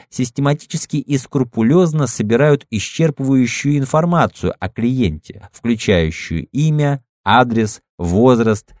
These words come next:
данные о членах семьи, их возраст и пол, а также примерный годовой доход.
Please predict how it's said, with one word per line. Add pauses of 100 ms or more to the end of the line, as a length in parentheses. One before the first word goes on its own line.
(120)
данные
о
членах
семьи, (120)
их
возраст
и
пол, (140)
а
также
примерный
годовой
доход.